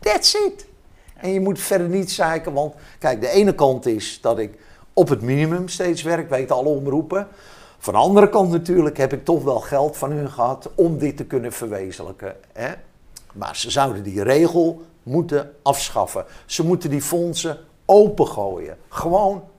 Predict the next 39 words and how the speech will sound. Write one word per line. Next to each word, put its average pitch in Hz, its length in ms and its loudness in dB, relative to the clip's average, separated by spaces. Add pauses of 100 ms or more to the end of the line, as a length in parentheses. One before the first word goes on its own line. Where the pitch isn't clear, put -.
open. 165 380 4
Het - 100 -18
is 107 140 -10
gewoon 175 280 0
belastinggeld. 160 1040 -2 (400)
En - 100 -14
daar 123 100 -8
zijn 117 220 0
ze 92 60 -12
natuurlijk 101 280 -8
bang 151 220 -4
voor, 160 280 -2
want 117 400 -8
jij 127 260 2
hebt - 160 0
aan 113 140 -2
hem 123 180 -6
geld 117 360 -2
gegeven 113 440 -8
en 117 60 -6
niet 143 200 -4
aan 139 100 0
mij. 147 320 -6 (260)
Maar 131 140 -6
je 139 100 -2
moet 160 180 -2
ze - 140 -2 (120)
opengooien. 104 800 2 (380)
Gewoon, 233 540 0 (160)
het - 120 -20
is 113 120 -12
belastinggeld. 190 880 2 (380)
Zeg 202 320 2
wie 165 140 0
hier 151 180 2
in 135 120 -4
die 117 140 -10
commissie 180 440 -4
zitten. 160 500 -4